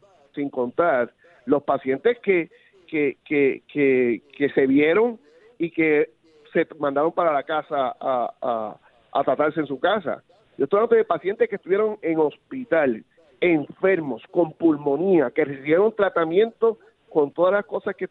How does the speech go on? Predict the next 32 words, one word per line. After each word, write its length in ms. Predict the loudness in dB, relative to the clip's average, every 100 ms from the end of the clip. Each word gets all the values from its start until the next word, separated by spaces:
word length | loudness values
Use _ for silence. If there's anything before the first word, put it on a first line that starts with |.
| -6
están 360 | -4 -2 -2
disponibles 440 | -4 -2 0 0 2
en 60 |
el 80 | 2
mercado 460 | 2 0 0 2 4
ahora 380 | 4 2 2 -2 _ -20 -20 _
y 160 | -8 0
lograron 600 | 2 2 2 0 -2 -6
irse 380 | -10 -10 -8 -2
de 180 | 0
alta. 400 | 2 0 -4 -16 -18 _ _ _ _ _ _
Así 240 | -6 -4 -2
que, 240 | 0 -2 -4 _ _ _ _ _ _ -2
eh, 160 | 0 2
eso 240 | 2 2
es 60 | 2
una 300 | 4 2 2
de 100 | 0
las 100 | 0
cosas, 400 | -4 -2 -2 -2 _ -12
eh, 100 | -8
positivas 640 | -4 -4 -6 -6 -2 -2
que 240 | 0 2 4
hay, 260 | 2 -2 _ _ _ _ -6
en 160 | -2
el 100 | 0
sentido 480 | 0 -2 0 2 4
de 120 | 2
que, 300 | 2 2 2 2
eh, 260 | 0 0 -2 -4
sí 260 | 0 2 2
estamos 580 | -2 0 0 0 -2